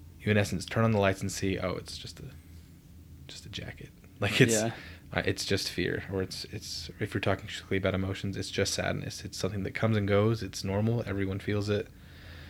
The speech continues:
Speaker 1: And if that's confusing to you listening, it, it helps me understand, but it's really turning on the lights and really focusing on what, what you're experiencing truly is, what it means, and why you're feeling it. And so that's what Name Your Emotions is all about.
Speaker 2: Yeah.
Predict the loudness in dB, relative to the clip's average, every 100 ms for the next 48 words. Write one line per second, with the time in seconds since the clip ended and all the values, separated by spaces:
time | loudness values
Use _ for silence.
0 | -14 0 4 6 4 2 6 6 8 4
1 | 4 4 4 4 6 6 6 6 8 6
2 | 2 0 0 -4 -6 -2 2 2 2 2
3 | 4 6 6 4 4 4 6 6 2 -8
4 | -16 -18 -18 -8 4 10 12 12 10 12
5 | 12 10 6 4 6 6 6 4 2 2
6 | 2 2 2 2 -2 -10 -18 -18 -18 -4
7 | 2 2 2 0 2 2 2 -2 -4 0
8 | 2 2 2 0 0 0 2 2 4 4
9 | 4 4 6 8 8 6 4 4 0 -8
10 | -4 -2 2 4 6 4 0 -10 -20 -20
11 | -20 -18 -10 6 8 8 4 2 2 2
12 | 0 -4 -4 -4 -4 -6 -6 -8 -10 -10
13 | -12 -14 -2 8 8